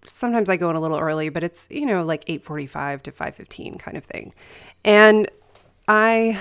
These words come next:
I work for the C E O of an apparel company. And so I've learned a lot from being there because I haven't ever worked, you know, a lot of people end up, like, dying to work in fashion or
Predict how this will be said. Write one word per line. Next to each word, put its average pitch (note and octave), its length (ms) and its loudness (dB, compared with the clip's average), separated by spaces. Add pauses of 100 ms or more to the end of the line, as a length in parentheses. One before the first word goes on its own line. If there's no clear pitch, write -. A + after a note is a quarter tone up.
(140)
I G3 120 0
work G3 300 -2
for G3 240 -6
the F3 100 -6
C E3+ 440 -4
E D#3+ 60 0
O E3 380 0 (280)
of E3 520 -6
an D#3+ 140 -12
apparel D#3+ 400 -6
company. F3 680 -4 (540)
And G3 360 0
so F3+ 540 0 (440)
I've F#3+ 200 0
learned A3+ 240 2
a F3+ 80 -2
lot D3+ 320 0
from B3 160 -4
being D4 220 -2
there D#4+ 180 0
because A3 420 -2
I F3+ 120 2
haven't F3 460 -2 (100)
ever D#3+ 240 -6
worked, D#3+ 440 -10
you F3+ 100 -8
know, E3+ 160 -2
a - 20 -4
lot E3 300 -2
of D#3+ 60 -8
people F3 200 -4
end E3 160 -2
up, E3 140 -2
like, D#3 180 -6
dying F3 400 -2
to F3 80 -4
work E3 220 -6
in D3+ 100 -6
fashion D3 400 -8
or - 180 -8